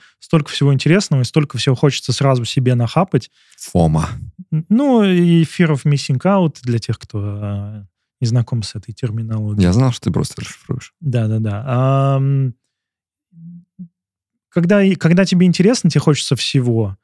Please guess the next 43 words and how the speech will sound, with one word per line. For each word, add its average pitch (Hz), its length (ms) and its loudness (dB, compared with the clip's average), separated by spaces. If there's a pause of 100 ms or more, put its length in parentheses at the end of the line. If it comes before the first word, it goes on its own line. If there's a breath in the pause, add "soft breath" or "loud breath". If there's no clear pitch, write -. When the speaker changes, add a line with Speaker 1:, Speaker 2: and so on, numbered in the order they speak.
Speaker 2:
Мгм. 95 320 0
Speaker 1:
Что - 240 -2
вот, 120 280 0
а, 127 680 2
не 123 280 0
знаю, 117 300 -2
это 123 120 -4
как 135 140 -2
будто 147 280 -2
ты 143 120 2
приходишь 139 360 2
в - 40 -18
классный 151 360 2
ресторан, 151 380 2
такой: 113 220 -4
«Я 113 40 -4
щас - 200 -2
все - 400 0
блюда 117 320 0
закажу». 123 520 0 (420 soft breath)
И 156 60 -6
потом, 139 560 0
потом 139 260 0
сидишь 147 300 -2
такой, 113 400 -6 (160)
съел 127 420 0 (180)
<laughs> - 200 -12
салатик - 580 -6
Speaker 2:
Обычно 90 280 0
Speaker 1:
такой. - 20 2
Speaker 2:
это 82 60 0
происходит 82 520 -6
на 80 180 -20
шведском - 400 -14
столе 80 260 -10
гигантском. - 500 -10 (200)
Speaker 1:
Да? 123 220 -10 (360)
Speaker 2:
Мгм. - 180 -10
Speaker 1:
Набираешь 113 480 -6
очень - 200 -20
много. 139 180 -20 (220 soft breath)
Speaker 2:
Ну, 170 160 2
как-то 95 680 2